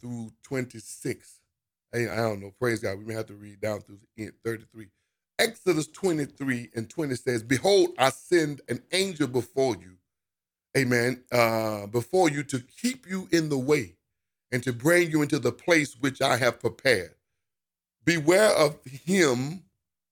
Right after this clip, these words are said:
uh, and obey him." Beware of him and obey his voice, and do not provoke him,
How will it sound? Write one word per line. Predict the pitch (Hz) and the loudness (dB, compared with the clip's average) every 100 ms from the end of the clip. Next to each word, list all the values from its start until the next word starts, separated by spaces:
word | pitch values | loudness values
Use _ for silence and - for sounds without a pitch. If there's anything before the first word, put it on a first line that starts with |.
| _ _ - | _ _ 2
uh, | 135 131 - | 4 4 4
and | 143 139 131 - | 4 4 2 0
obey | 139 131 113 196 208 | 0 0 2 2 2
him." | 147 131 104 78 | -4 -6 -6 -8
Beware | 117 107 123 185 - | -12 -6 0 0 0
of | 139 117 | -6 -8
him | 110 107 | -10 -8
and | 113 | -6
obey | 117 101 170 180 | -6 0 2 2
his | 175 165 | 2 0
voice, | - 113 101 101 _ _ _ - | 0 0 0 -4 _ _ _ -14
and | 107 | -4
do | 160 | 0
not | 156 147 | 2 2
provoke | - 143 120 196 220 | 4 2 4 2 2
him, | - 123 107 156 | 0 0 0 -8